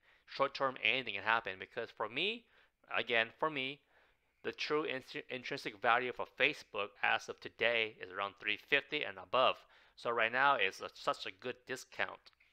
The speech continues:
Okay, now that's Facebook. PayPal.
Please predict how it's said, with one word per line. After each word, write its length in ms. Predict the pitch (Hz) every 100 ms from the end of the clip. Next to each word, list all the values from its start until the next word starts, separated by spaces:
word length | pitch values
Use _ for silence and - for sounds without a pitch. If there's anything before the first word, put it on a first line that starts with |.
| -
Okay, 180 | - 110
now 80 | 104
that's 240 | 120 127 -
Facebook. 440 | 180 196 - 107 - _ - - _ _ _ _ _ _ _ _ _ _ _ -
PayPal. 440 | 170 180 147 95